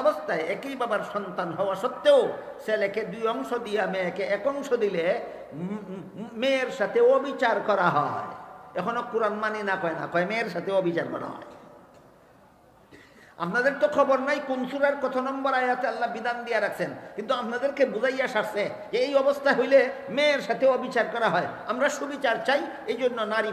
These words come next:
পুরুষের সমান অধিকার চাই। বলুন, স্লোগানটা সরাসরি সূরা নিসার ঊনষাট নম্বর আয়াতের, সূরা নিসার এগারো নম্বর আয়াতের বিরুদ্ধে গেল কিনা? কোরআনের কোনো আয়াতের বিরুদ্ধে, আল্লাহর কোনো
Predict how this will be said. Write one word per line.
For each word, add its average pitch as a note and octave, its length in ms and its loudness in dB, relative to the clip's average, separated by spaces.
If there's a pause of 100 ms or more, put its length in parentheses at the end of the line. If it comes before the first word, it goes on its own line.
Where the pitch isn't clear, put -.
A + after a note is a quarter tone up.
পুরুষের G3 400 -2
সমান F3+ 280 -2
অধিকার D#3 320 -6
চাই। C3+ 120 -4 (340)
বলুন, C4+ 200 -2 (120)
স্লোগানটা C4+ 480 0 (360)
সরাসরি B3+ 520 0 (100)
সূরা B3+ 180 0 (120)
নিসার G#3+ 300 -4
ঊনষাট B3 300 -2 (120)
নম্বর A#3 280 0
আয়াতের, G3+ 280 4 (280)
সূরা B3+ 180 2 (220)
নিসার A#3 240 2 (260)
এগারো C4+ 220 4 (100)
নম্বর A#3+ 300 0
আয়াতের G3 360 2
বিরুদ্ধে C4+ 440 0
গেল C4 100 6 (120)
কিনা? G#3+ 200 -2 (1300)
কোরআনের A#3 400 6 (120)
কোনো B3+ 180 -2 (160)
আয়াতের A3+ 480 6
বিরুদ্ধে, A3+ 360 -2 (100)
আল্লাহর F#3 320 0
কোনো G3 140 -2